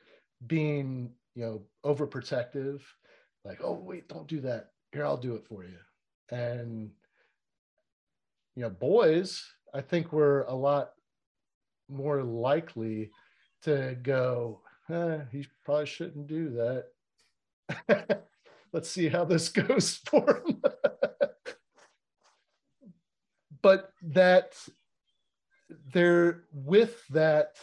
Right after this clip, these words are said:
trial and error and failure, I think you learn a lot of lessons, and you can gain confidence and,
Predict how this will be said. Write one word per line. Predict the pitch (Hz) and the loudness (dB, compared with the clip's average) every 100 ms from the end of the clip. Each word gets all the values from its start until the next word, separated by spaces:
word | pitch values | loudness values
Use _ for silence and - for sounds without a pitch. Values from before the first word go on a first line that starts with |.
| - _ | -20 _
trial | - - 156 165 165 | -10 -2 0 0 0
and | 147 147 | -2 -2
error | 165 185 175 131 | 2 4 2 -2
and | 123 120 110 | -6 -12 -16
failure, | - 165 190 196 131 117 113 113 _ _ _ _ _ _ _ _ _ _ - | -4 4 6 4 2 -4 -8 -10 _ _ _ _ _ _ _ _ _ _ -2
I | 143 | -2
think | 139 185 - | 0 -6 -6
you | 170 160 | -6 -4
learn | 156 165 160 | -2 -2 -2
a | |
lot | 139 143 | 2 2
of | 131 | 2
lessons, | 113 127 139 180 180 170 - | -2 -6 -6 -8 -8 -8 -8
and | 147 147 | -6 -6
you | 151 | -6
can | 147 156 135 | -10 -10 -4
gain | 143 147 143 | -2 -2 -4
confidence | - 151 170 170 87 - - - - | -6 -6 -6 -8 -18 -18 -20 -20 -14
and, | 127 127 120 113 | -10 -8 -8 -10